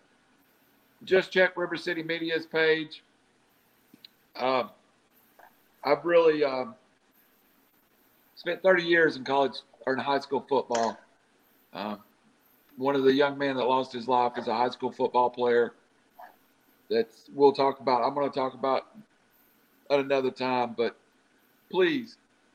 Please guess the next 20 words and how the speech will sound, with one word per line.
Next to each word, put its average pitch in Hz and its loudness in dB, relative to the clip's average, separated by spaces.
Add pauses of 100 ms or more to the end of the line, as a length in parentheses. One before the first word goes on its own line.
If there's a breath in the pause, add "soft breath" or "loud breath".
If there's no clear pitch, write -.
(140)
support 156 2 (600)
the 131 -2
Off 143 0
the 139 -18
Center 143 -8
guys 135 -4 (140)
as 117 -10
they 127 -4
raise 135 -4
fund. 131 -8 (540 soft breath)
If - -10
you'd 127 0
like 143 4
to 131 -8
donate, 139 0
come 143 -4
to 139 -4
River 135 0
City 123 -6
Media. 123 0